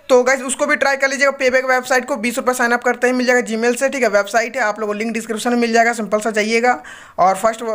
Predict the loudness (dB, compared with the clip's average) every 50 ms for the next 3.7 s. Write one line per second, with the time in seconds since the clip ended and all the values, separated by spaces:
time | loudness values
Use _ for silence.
0 | -4 -4 -4 -2 -2 0 0 0 2 2 2 2 2 2 0 0 0 -4 -4 -4
1 | -4 -6 -6 -8 -8 -4 -2 0 2 2 0 0 0 0 0 0 0 -4 -4 -2
2 | -2 0 0 0 -2 -2 -6 -12 -6 -2 -2 -2 0 -2 -4 -4 -4 -6 -8 -8
3 | -8 -8 -8 -6 -4 -2 -2 -2 -2 -2 -2 -2 -2 -2